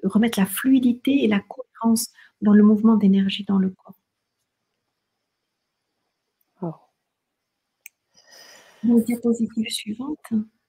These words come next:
Speaker 2: Mhm.
Speaker 1: Donc, vous voyez, en, en Occident, l'é-, l'énergie humaine, euh, elle a commencé à être définie, on l'a vu vers le dix-huitième siècle.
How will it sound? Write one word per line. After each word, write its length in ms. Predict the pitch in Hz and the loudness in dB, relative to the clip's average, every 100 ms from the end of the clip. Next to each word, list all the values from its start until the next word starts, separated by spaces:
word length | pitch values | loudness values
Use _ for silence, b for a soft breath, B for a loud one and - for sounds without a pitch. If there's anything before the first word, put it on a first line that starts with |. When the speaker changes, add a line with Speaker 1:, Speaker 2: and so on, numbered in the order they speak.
| - | -8
Speaker 2:
Mhm. 220 | 165 185 294 _ _ _ _ _ _ _ _ _ _ b b b b b | -4 -2 -2 _ _ _ _ _ _ _ _ _ _ b b b b b
Speaker 1:
Donc, 260 | 240 247 - _ _ _ | 0 0 -6 _ _ _
vous 60 | 226 | -4
voyez, 340 | 254 285 294 | 0 0 2
en, 240 | 214 214 - | 2 2 2
en 140 | 220 | 4
Occident, 440 | 220 220 - 214 285 | 4 2 -6 -6 -2
l'é-, 180 | 247 - | 0 2
l'énergie 520 | 202 208 214 202 202 | 2 2 2 0 0
humaine, 580 | 202 202 240 233 185 175 - | 2 4 4 2 0 -2 -4
euh, 40 | 190 | -4
elle 140 | 202 | -2
a 40 | 196 | -6
commencé 560 | - 202 202 196 - | -2 0 0 -2 -4
à 20 | |
être 200 | 202 - | -6 -4
définie, 420 | 185 190 - 196 214 | -4 -4 -2 0 2
on 60 | |
l'a 140 | 190 185 | 0 0
vu 160 | 208 | -2
vers 220 | 196 185 | -2 -2
le 140 | 180 175 | 0 -2
dix-huitième 920 | 175 - 180 185 185 196 185 - 185 | -4 -16 -12 -4 -2 -2 -4 -2 -2
siècle. 480 | 185 - 185 - | -2 -6 -8 -10